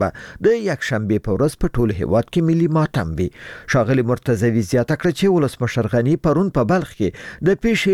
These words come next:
له یو شمېر ټپیانو سره وکتل او د دې حملې د څرنګوالي په اړه یې د جدي څېړنو امر وکاوه. د ملي اردو پر دوه سوه نهم قول اردو د جمعې د ورځې د حملې مسؤلیت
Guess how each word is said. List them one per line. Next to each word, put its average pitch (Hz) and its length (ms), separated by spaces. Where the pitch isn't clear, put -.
له 151 100
یو 151 180
شمېر 165 280
ټپیانو 110 420
سره 90 240
وکتل 190 400
او 139 60
د - 20
دې 214 100
حملې 110 400
د - 160
څرنګوالي 104 560
په - 120
اړه 160 160
یې 190 80
د 131 160
جدي 160 240
څېړنو 110 420
امر 101 260
وکاوه. 107 400
د 127 140
ملي 123 180
اردو 131 260
پر 180 200
دوه 143 160
سوه 123 320
نهم 113 320
قول 117 200
اردو 160 400
د 131 100
جمعې 190 320
د - 80
ورځې 104 300
د 95 140
حملې 101 220
مسؤلیت 160 580